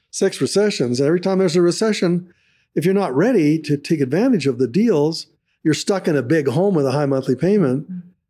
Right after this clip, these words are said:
Speaker 1: then you're with everybody, all the other poor people that are trying to get rid of their property. So
Speaker 2: And you're becoming a don't wonder at
Speaker 1: you're,
Speaker 2: that
Speaker 1: you're
Speaker 2: point.
Speaker 1: becoming a don't wonder. Exactly.
Speaker 2: Yeah.
Speaker 1: Now, of course, if you do, you can always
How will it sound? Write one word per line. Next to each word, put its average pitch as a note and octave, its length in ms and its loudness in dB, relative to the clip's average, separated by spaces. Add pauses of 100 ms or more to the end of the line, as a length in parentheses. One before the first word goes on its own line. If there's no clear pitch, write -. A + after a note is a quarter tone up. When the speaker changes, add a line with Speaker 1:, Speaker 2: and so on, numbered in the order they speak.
(160)
Speaker 1:
then D3 300 0
you're D3+ 280 2
with D3+ 200 2
everybody, D#3+ 560 2
all D#3 200 0
the D#3 120 2
other A3+ 160 0
poor C3+ 240 -2
people A#2+ 260 0
that A#2+ 80 0
are A#2 60 -4
trying C3 220 -2
to A#2+ 40 -2
get A2+ 160 -2
rid B2+ 120 2
of A2 60 0
their A2 120 -4
property. C3+ 420 -4
So - 180 -6
Speaker 2:
And D#3 120 0
you're F3+ 100 0
becoming E3+ 340 -2
a C#3+ 80 0
don't F#3 280 -2
wonder G#3 280 0
at C3 120 0
Speaker 1:
you're, D#3 80 0 (100)
Speaker 2:
that F3 80 -6
Speaker 1:
you're D#3+ 140 4
Speaker 2:
point. E3+ 80 0
Speaker 1:
becoming D#3+ 320 0
a C3 40 0
don't B2 200 -2
wonder. G#2 260 -2
Exactly. A2+ 540 -2
Speaker 2:
Yeah. F2+ 60 -8 (580)
Speaker 1:
Now, B2+ 440 -2 (380)
of - 80 -20
course, D3 300 -2
if C3 280 -2
you B2 180 0
do, D#3+ 680 0
you C3 160 0
can C3 160 -4
always C3+ 480 0